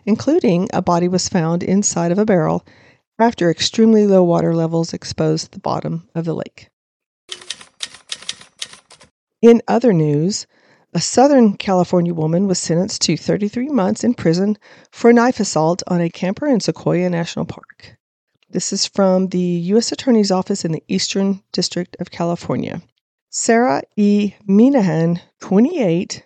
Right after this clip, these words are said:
of Manhattan Beach, was sentenced to thirty-three months in prison for assault with intent to commit a felony. According to court documents,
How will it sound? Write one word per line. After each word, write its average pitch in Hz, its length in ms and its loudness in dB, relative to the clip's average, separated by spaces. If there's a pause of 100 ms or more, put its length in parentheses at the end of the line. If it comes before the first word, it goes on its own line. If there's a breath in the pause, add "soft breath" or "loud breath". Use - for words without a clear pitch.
(160)
of 185 100 -12
Manhattan 196 520 0
Beach, 190 400 -2
was 175 120 -2
sentenced 180 380 -2
to 156 140 -2
thirty-three 220 520 -2
months 196 360 -4
in 196 100 0
prison 185 380 -2
for - 180 -10
assault 220 400 -2
with 175 140 -6
intent 202 480 -4
to - 100 -14
commit 165 260 -4
a 233 60 -2
felony. 151 480 -4 (560)
According 220 360 2
to 233 100 -2
court 277 260 -4
documents, - 640 -4